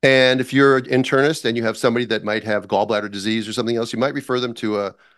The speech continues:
hepatologist or whatever. You might refer them to a gastroenterologist or a specialist. But when it comes to breech birth,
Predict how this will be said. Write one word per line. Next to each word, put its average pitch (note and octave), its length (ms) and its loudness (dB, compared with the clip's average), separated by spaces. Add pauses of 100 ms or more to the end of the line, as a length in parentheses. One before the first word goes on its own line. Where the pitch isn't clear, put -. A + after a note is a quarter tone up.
(320)
hepatologist A#2 800 2
or G2 380 2
whatever. G#2+ 340 0
You G#2 100 -8
might B2+ 120 -2
refer B2+ 220 -2
them C#3 120 0
to A2+ 160 -2
a G#2+ 180 -6
gastroenterologist G#2+ 800 -2
or G#2 80 -4
a G2+ 60 -4
specialist. - 760 -2 (1080)
But B2+ 80 8
when C#3+ 120 8
it D#3 80 2
comes A3+ 200 2
to G3+ 80 -2
breech F3+ 320 -2
birth, - 380 -8